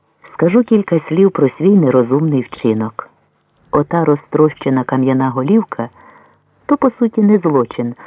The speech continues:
а лише кінець його, останній вибрик у довгій марудній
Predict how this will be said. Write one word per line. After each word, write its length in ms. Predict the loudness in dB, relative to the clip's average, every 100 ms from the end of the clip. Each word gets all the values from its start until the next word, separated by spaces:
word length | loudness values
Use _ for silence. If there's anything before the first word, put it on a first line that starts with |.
| -20 -20 _ _
а 100 | -4
лише 280 | -4 -4 -6
кінець 540 | -2 0 0 -2 -6
його, 380 | -4 -2 -2 -6 _ _ _ _ _ -4
останній 680 | -4 -4 -4 0 2 2 2
вибрик 500 | 2 0 0 -4 -2
у 120 | -2
довгій 540 | 0 2 2 0 0
марудній 640 | 0 2 0 0 -2 -4